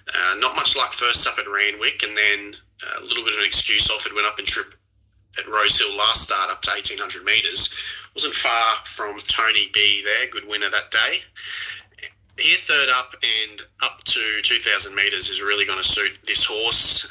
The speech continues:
Um, it's been a little while since his most previous win, but he won at Canterbury over a similar trip, um, about nine or ten months ago, and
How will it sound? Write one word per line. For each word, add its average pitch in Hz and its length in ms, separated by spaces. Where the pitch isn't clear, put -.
Um, 95 300
it's - 140
been 107 360
a 104 40
little 143 200
while 120 200
since 110 300
his 104 220
most 104 180
previous 117 440
win, 147 220
but 127 80
he 104 100
won 113 120
at - 100
Canterbury 104 500
over 98 120
a 92 40
similar 101 320
trip, - 360
um, - 280
about 101 160
nine 104 180
or 104 40
ten - 180
months 120 240
ago, 120 360
and 104 200